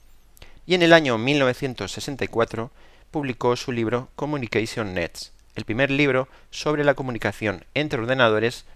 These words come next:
mediante la conmuta-, conmutación de paquetes, que es la base de la comunicación en Internet. En aquella época,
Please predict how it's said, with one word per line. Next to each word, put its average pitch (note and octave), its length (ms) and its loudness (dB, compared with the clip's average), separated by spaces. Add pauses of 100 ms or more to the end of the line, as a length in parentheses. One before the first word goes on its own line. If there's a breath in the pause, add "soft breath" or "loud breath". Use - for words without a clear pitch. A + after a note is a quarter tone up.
mediante C#3 460 0
la C3+ 100 4
conmuta-, B2+ 480 -6 (400)
conmutación A2+ 480 -6
de A#2 80 2
paquetes, - 580 -6 (480 soft breath)
que - 100 -2
es D#3+ 100 0
la D3+ 120 10
base C#3 260 6
de C3 120 4
la C#3 80 6
comunicación A2 760 -4 (240)
en B2+ 180 0
Internet. F2+ 560 -10 (1300 loud breath)
En D3 140 0
aquella F#3+ 260 8
época, C3+ 480 6